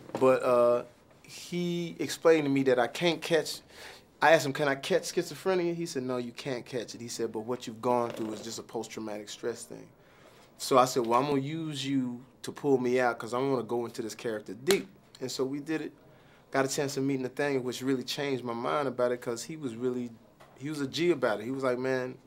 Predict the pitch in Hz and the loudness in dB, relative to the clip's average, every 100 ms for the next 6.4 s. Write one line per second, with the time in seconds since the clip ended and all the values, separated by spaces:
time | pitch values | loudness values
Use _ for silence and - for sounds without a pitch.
0 | - - 127 143 127 - - 147 123 - | -20 -4 -2 0 -2 -2 0 -2 -4 -10
1 | 113 110 110 104 113 123 123 - - _ | -10 -10 -12 -14 -14 -10 -12 -12 -16 _
2 | - - 143 127 117 113 117 113 110 143 | -14 -2 4 6 4 -4 -6 -6 0 0
3 | - - - - - - 113 117 104 127 | 0 -8 -20 -20 -20 -8 -4 -4 -2 -4
4 | 110 98 110 147 151 147 - - - _ | -4 -6 -2 -2 0 -4 -6 -12 -20 _
5 | _ - - 107 - 113 - 107 101 123 | _ -20 -16 -16 -6 -6 -6 -8 -4 -2
6 | 123 120 117 | -2 -2 -4